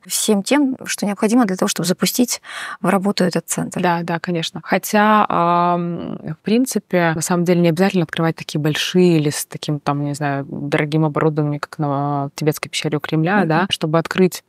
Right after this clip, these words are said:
Speaker 2: в принципе, центр маленький, да, там на два зала, в принципе, м, может быть достаточно три миллиона, если это, например, какой-то регион, не Москва,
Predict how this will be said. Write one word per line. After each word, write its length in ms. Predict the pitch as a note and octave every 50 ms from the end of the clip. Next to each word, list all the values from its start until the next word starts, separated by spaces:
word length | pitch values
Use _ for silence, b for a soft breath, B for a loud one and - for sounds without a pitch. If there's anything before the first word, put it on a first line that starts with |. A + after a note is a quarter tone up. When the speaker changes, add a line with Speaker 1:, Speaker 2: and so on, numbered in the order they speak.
| _ -
Speaker 2:
в 20 | -
принципе, 380 | E3 E3 E3 D#3 - - - D#3
центр 560 | - - G3+ G#3+ C#4+ D4 - - - - F#3+ B B B B B -
маленький, 560 | E3+ F3 F3 E3+ E3 D3+ C#3+ C#3+ - - D3
да, 180 | C#3 D3+ E3+ F3+
там 180 | - D3 D3
на 120 | D3 D3 C#3
два 260 | D3+ C#3+ - D#3 D3+
зала, 340 | - - E3+ F#3+ A3 G#3 D#3+
в 100 | - _
принципе, 440 | - D#3 E3 F#3+ - - - -
м, 80 | C#3 - D3 C#3 - - B2+ - B2+ C#3
может 200 | D3+ D#3+ D#3+ D#3+
быть 80 | D#3 D3
достаточно 440 | D3 - - D3 D#3+ - - - D#3
три 140 | - - E3
миллиона, 480 | D#3+ D#3 D3+ D3+ D3+ D3 D3 C#3+ C#3 C#3
если 360 | C#3+ C#3+ C3+ - - - D3+
это, 220 | D#3 - - - C#3+
например, 300 | C#3 - - C#3+ C3+ -
какой-то 340 | - - - D3 - -
регион, 540 | C#3+ C#3+ C#3 D3+ D3 D3 F#3+ G#3+ A3+ A3+ A3+ _ -
не 100 | E3 D#3+
Москва, 680 | C#3+ B2+ - - - - D3+ D#3+ F3 G3 G#3 G#3 G#3